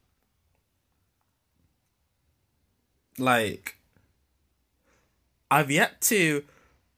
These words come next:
find someone who actually says,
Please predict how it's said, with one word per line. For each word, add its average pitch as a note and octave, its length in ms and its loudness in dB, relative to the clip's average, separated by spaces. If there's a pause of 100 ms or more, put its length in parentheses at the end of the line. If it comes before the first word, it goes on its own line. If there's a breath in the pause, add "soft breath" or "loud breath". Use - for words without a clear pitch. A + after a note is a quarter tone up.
(200)
find D3 360 2
someone G#2+ 680 -4 (540)
who C#3 260 2
actually B2+ 360 -4
says, A#2 440 -4